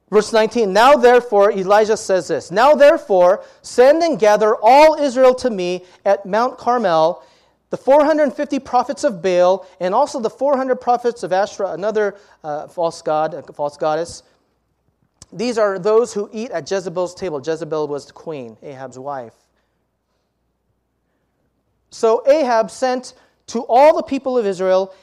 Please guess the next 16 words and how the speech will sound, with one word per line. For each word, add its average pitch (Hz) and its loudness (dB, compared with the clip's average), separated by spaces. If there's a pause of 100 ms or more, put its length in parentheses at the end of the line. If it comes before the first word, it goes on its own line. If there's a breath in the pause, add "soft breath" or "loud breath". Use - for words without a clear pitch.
(120 loud breath)
and 180 -10
gathered 254 0
the 233 0
prophets 190 -4
together 170 -6
at 156 -10
Mount 139 -12
Carmel. 165 -2 (800)
Like 202 -6
I 285 -2
said, 220 -6
this 220 -16
is 208 -10
a 190 -10
historical 233 -8
event. 196 -10